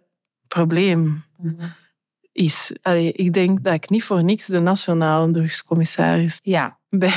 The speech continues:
Speaker 2: Ja,
Speaker 1: En niet
Speaker 2: voilà.
Speaker 1: de Antwerpse
Speaker 2: Ja, inderdaad.
Speaker 1: drugscommissaris.
Speaker 2: Inderdaad. Ja,
Speaker 1: Eh,
Speaker 2: dus het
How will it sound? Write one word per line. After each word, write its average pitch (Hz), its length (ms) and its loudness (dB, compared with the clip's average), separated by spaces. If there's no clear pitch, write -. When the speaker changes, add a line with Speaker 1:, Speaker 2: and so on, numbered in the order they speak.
Speaker 2:
Ja, 180 240 0
Speaker 1:
En 180 80 2
niet 220 100 2
Speaker 2:
voilà. - 40 -4
Speaker 1:
de 202 120 0
Antwerpse 175 760 -2
Speaker 2:
Ja, 185 200 0
inderdaad. 170 400 0
Speaker 1:
drugscommissaris. 170 520 0
Speaker 2:
Inderdaad. 160 480 0
Ja, 156 220 0
Speaker 1:
Eh, 160 60 2
Speaker 2:
dus 160 200 0
het 165 120 -8